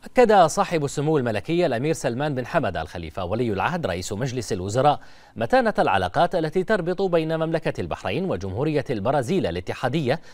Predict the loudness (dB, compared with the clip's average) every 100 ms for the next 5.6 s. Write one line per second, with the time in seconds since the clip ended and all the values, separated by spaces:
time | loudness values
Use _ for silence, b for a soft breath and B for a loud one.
0 | B -4 -2 -4 -4 0 0 0 -2 -2
1 | -2 -2 -2 -2 0 2 2 -2 -4 -4
2 | -2 -2 0 -2 -2 -2 -2 -2 -4 -4
3 | -2 0 0 -2 -6 -2 0 2 0 B
4 | B B 2 4 6 4 0 0 -2 -2
5 | -4 -4 -4 -6 -6